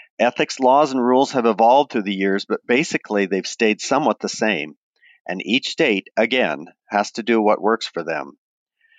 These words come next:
Ethics laws and rules are meant to be a guideline. They're formal and in place.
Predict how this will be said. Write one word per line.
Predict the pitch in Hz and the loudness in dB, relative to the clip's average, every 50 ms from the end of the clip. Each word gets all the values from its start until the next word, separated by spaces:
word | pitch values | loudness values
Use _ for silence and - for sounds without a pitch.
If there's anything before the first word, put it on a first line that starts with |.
| - - _ _ _ - | -20 -20 _ _ _ -2
Ethics | 123 156 - - 214 - - - | -2 0 0 -2 -2 -2 -4 -2
laws | 113 113 113 110 110 113 120 113 | 2 4 6 6 6 4 2 2
and | 117 107 98 | -2 -2 0
rules | 101 107 104 104 110 104 | 2 4 4 4 4 2
are | - - 110 | 2 0 -2
meant | 107 110 123 135 156 - | 0 0 0 -2 -2 -4
to | 120 | -2
be | 110 117 107 | 0 0 0
a | 98 | 0
guideline. | 85 101 92 95 104 104 90 90 78 67 127 135 139 - - _ _ 98 | 2 2 2 4 2 2 0 -2 -4 -4 -6 -10 -18 -20 -20 _ _ 0
They're | 120 120 117 | 0 0 0
formal | - - - 135 139 147 160 170 175 190 185 - | 0 0 2 2 2 4 4 4 4 2 2 2
and | - 123 120 120 | 0 0 0 0
in | 117 110 | 0 -2
place. | - - - 95 80 57 - - - - - - | -2 -2 0 0 0 -2 -4 -10 -14 -14 -14 -16